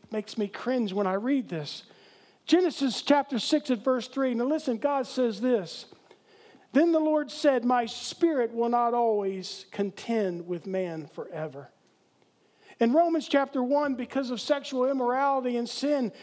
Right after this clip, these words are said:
God gave them, the Bible tells us in Romans one, in verse twenty-eight, he gave them over to a depraved mind. You can re-, reject God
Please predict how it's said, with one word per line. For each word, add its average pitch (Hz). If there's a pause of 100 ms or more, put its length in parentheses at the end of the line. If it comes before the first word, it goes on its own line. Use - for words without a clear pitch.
(140)
God 269
gave 277
them, 240
the 233
Bible 240
tells 254
us 226
in 233
Romans 247
one, 247 (300)
in 233
verse 247
twenty-eight, 254 (120)
he 285
gave 320
them 294
over 311
to 262
a 247
depraved 269
mind. 233 (1000)
You 330
can 330
re-, 320
reject 302
God 311